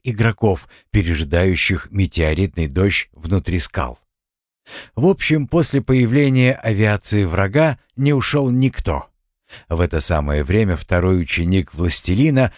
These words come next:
появился в небе над замком Кровавого Кулака. Похоже, Дэвилд смог с ним связаться, когда тот оказался в пределах Империи, и весь прошедший бой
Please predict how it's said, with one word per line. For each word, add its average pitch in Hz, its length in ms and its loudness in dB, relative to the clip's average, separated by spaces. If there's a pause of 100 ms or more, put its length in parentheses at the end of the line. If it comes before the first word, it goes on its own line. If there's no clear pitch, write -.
(140)
появился 139 640 2
в 110 100 -2
небе 131 380 0
над 113 260 -2
замком 123 580 0 (180)
Кровавого 98 720 0
Кулака. 92 640 -4 (600)
Похоже, 78 600 -2
Дэвилд 92 440 0
смог 90 360 -2
с - 100 -6
ним 98 140 0
связаться, 95 720 0 (220)
когда 135 300 2
тот 156 260 0
оказался 131 580 0
в - 120 -8
пределах 120 600 0
Империи, 80 640 -2 (280)
и 104 140 0
весь 110 220 2
прошедший 87 680 -2
бой 131 340 2